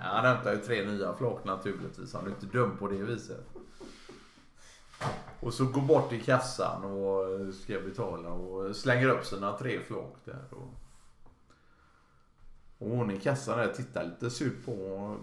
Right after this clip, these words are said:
på honom och så säger hon det. Det, ja, han slänger upp dem. Ja, de här ska jag ha.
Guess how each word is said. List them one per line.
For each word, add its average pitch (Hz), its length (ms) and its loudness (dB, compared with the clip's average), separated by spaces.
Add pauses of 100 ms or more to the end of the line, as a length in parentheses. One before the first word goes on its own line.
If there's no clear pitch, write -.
(120)
på 117 160 0
honom 95 240 -2
och 95 40 -10
så 104 520 -4
säger 113 240 -6
hon 104 140 -8
det. 104 180 -4
Det, 98 320 -8 (1300)
ja, 110 80 -4
han 120 180 2
slänger 117 260 -4
upp - 160 -4
dem. 113 120 -4
Ja, 113 280 0
de 127 140 2
här 120 140 4
ska 104 180 -4
jag 113 80 0
ha. 107 220 -10